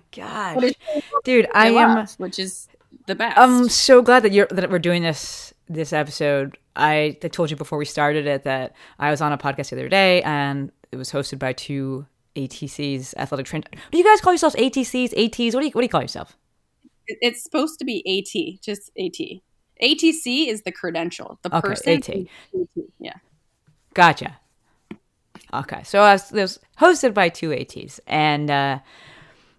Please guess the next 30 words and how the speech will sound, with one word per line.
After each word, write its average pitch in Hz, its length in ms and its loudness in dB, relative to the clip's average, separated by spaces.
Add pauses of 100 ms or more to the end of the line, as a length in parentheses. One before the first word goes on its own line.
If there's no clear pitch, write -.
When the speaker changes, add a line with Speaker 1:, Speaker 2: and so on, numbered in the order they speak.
Speaker 1:
the 185 120 2
question 208 460 2
came 196 260 0
up, 226 220 4
like, 156 240 2
"Should - 260 -4
I 208 140 4
go 190 180 -2
back 190 280 0
to 170 120 -10
P 190 240 -10
T 208 240 -6
school?" 135 560 -8
And 151 160 -6
I 143 80 -4
was 139 140 -6
like, 135 340 -6 (480)
"What?" 131 420 -10 (240)
<laughs> 202 60 -6 (460)
Like, - 420 4 (480)
and, 190 460 4 (160)
you 175 160 2
know, 160 80 6
I 156 80 4
told 196 240 2
you, 185 80 4
like, - 320 0 (280)
last 165 300 2
night 208 160 4
I'm, 165 120 0